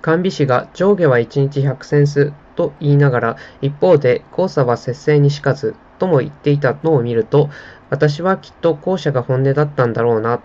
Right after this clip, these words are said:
と思います。少なくとも本当はそれが理想だと彼はいつも思っていたのでしょう。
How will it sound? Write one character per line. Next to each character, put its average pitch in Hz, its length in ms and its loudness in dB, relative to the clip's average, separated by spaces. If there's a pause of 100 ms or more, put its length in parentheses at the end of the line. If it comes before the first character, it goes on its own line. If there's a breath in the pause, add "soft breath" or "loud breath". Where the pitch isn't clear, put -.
(140)
と 170 60 0
思 151 200 2
い 117 40 -2
ま 113 120 -4
す。 - 200 -20 (540 loud breath)
少 - 180 -8
な 190 120 0
く 196 100 -20
と 135 140 2
も 139 200 2 (120)
本 165 200 -6
当 175 160 0
は 127 120 2
そ 135 120 -6
れ 131 100 0
が 135 100 0
理 127 100 -4
想 147 220 0
だ 151 120 0
と 165 300 -2
彼 160 160 0
は 131 160 2
い 135 140 -4
つ 139 120 -8
も 120 100 -4
思 123 140 -4
っ 139 40 -4
て 139 140 -8
い 113 60 -8
た 123 120 -4
の 113 100 -2
で 107 140 -6
し 117 100 -8
ょ 123 120 -2
う。 143 60 -10